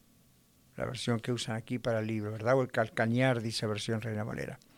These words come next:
Y aquí, por ejemplo, explica Spurgeon en muy pocas palabras, solamente una pequeña hoja, dice: "Esta es la primera promesa hecha al hombre caído.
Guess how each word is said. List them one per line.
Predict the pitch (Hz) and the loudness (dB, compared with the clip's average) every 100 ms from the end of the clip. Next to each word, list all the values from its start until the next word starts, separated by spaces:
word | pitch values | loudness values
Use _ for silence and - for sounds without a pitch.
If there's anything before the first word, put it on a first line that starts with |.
| - - - - - - | -20 -20 -18 -20 -20 2
Y | 156 | 8
aquí, | 160 160 196 | 8 8 8
por | 196 | 10
ejemplo, | 175 - 175 156 175 170 | 10 10 6 8 10 10
explica | - - - 151 139 151 | 8 0 2 2 6 6
Spurgeon | 139 - 151 143 135 | 6 6 6 6 6
en | 127 | 4
muy | 156 208 | 4 2
pocas | - 165 147 | 2 2 2
palabras, | - 123 127 113 131 | 4 6 6 6 0
solamente | - - 123 127 127 | -4 -2 2 2 2
una | 127 120 | 2 0
pequeña | 139 - 123 120 | -2 -2 0 2
hoja, | 113 - 120 | 2 0 -2
dice: | 117 127 143 127 - - - - - | 0 0 0 -2 -6 -16 -18 -20 6
"Esta | 165 175 214 | 8 10 10
es | 196 | 10
la | |
primera | 180 160 165 175 220 226 220 | 10 6 6 8 10 12 10
promesa | - 160 160 175 180 165 | 10 6 8 6 6 8
hecha | 156 160 - 147 | 8 8 6 8
al | 139 | 8
hombre | 147 139 135 | 6 4 4
caído. | 127 123 113 104 | 6 6 2 -2